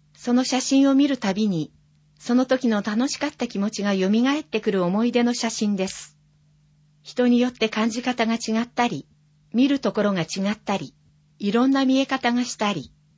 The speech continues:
何気ない日常の一瞬ではあるが、写真には多くの思い出が詰まっているのだろう。最後に、今後について聞いてみた。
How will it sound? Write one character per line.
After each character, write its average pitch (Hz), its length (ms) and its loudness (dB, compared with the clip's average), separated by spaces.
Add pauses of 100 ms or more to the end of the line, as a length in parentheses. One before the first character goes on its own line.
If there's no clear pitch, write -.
(180)
何 208 260 0
気 233 100 2
な 240 140 2
い 226 80 0
日 196 380 -4
常 247 200 2
の 240 140 2
一 226 100 -2
瞬 277 280 0
で 277 120 2
は 202 140 0
あ 170 60 0
る 170 100 -2
が、 135 280 -8 (420)
写 - 180 -8
真 262 260 2
に 269 120 4
は 208 180 2
多 302 140 2
く 285 120 -4
の 180 220 2
思 202 180 2
い 240 80 2
出 226 120 2
が 220 100 0
詰 226 180 -4
ま 247 120 2
っ - 40 -18
て - 140 -4
い 175 100 -2
る 165 80 -2
の 160 140 -2
だ 139 140 -6
ろ 143 260 -6
う。 - 920 -20
最 247 320 -2
後 190 120 0
に、 160 260 -2 (320)
今 269 240 2
後 285 80 2
に 277 160 0
つ 277 120 -6
い 262 120 -2
て - 100 -10
聞 - 200 -4
い 226 60 -6
て 214 140 -2
み 214 100 -4
た。 - 260 -14